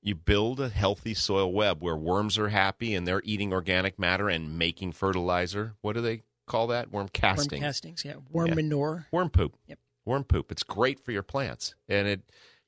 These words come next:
Speaker 1: it
Speaker 2: Well, you
Speaker 1: helps.
Speaker 2: get other, you get other things, too. I mean, you get the, even roly-polies. I mean, they break down de-, uh, material, uh, organic material and have it into the garden.
Speaker 1: And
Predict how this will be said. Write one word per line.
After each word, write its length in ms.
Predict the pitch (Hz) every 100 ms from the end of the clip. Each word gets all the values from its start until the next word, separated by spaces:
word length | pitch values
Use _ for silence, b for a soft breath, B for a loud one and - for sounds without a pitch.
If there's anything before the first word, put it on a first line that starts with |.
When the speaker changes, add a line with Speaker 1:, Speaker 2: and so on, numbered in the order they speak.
| -
Speaker 1:
it 140 | 113 156
Speaker 2:
Well, 80 | 226
you 60 |
Speaker 1:
helps. 140 | 240 233
Speaker 2:
get 60 |
other, 140 | 226 220
you 140 | 202
get 120 | 208
other 120 | 220 208
things, 280 | 170 165
too. 140 | - 196
I 40 |
mean, 120 | 143 151
you 40 |
get 160 | 131 -
the, 120 | 139 - 170 -
even 260 | 190 190
roly-polies. 720 | 160 175 165 - 156 185 135 139
I 40 |
mean, 120 | 131
they 80 | 139
break 320 | 123 151 143
down 460 | 147 139 143 143 - - _
de-, 160 | - 147
uh, 100 | 156 143
material, 560 | 156 - 170 165 131
uh, 160 | 143 139
organic 400 | 151 143 147 143
material 340 | 147 151 160
and 80 | 131
have 160 | 131 131
it 80 |
into 240 | 135 131 143
the 80 | 139
garden. 320 | - 170 120 - -
Speaker 1:
And 160 | 98